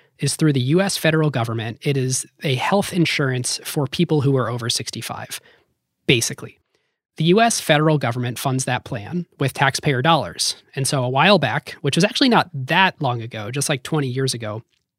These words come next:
Medicare did not cover prescription drugs at all.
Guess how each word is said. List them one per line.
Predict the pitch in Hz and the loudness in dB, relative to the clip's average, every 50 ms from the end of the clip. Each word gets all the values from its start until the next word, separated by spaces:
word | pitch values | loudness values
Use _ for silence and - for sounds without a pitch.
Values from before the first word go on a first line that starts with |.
| _ _ - | _ _ 0
Medicare | 165 160 185 196 - - 202 185 160 | 2 4 4 4 4 4 4 4 4
did | 147 135 | 4 2
not | 143 147 156 - - | 4 4 4 4 4
cover | - 160 143 143 135 | 0 0 2 2 -2
prescription | - - 135 - - - 170 165 - - 170 160 147 | -2 -2 -4 -4 -2 0 -2 -2 0 0 0 0 0
drugs | 135 131 127 127 127 123 - - _ | 0 -2 -4 -4 -4 -6 -8 -6 _
at | 156 143 135 139 139 | 0 0 0 0 0
all. | 120 123 101 110 - _ | -2 -6 -6 -8 -10 _